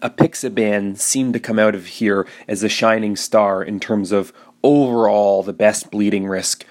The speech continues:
when you compared it to other doacs, and also probably the best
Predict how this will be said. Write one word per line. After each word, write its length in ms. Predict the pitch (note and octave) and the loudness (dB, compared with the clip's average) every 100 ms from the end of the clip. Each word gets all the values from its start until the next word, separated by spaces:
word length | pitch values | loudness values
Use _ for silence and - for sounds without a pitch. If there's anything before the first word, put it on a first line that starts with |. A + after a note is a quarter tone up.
| - | -6
when 140 | A2 | -2
you 80 | G#2 | 0
compared 500 | - F#2+ F2 G#2+ G#2 | -2 -8 -2 2 2
it 100 | G2+ | 0
to 160 | - - | -4 0
other 240 | G2+ F#2+ | 0 -2
doacs, 800 | E2 F#2+ F#2+ G#2 B2 C3+ - - - - - | -4 -2 0 2 0 -6 -10 -10 -10 -20 -6
and 220 | G2 G2 G2+ - | -4 -2 -4 -2
also 420 | A#2 B2+ B2 A2 | 2 2 2 -4
probably 720 | G2 - - B2 C3 B2 A2 G#2 | -4 -8 0 2 2 -4 -4 -2
the 140 | F#2 | -4
best 520 | - G#2 G2 - - | 0 0 0 -6 -10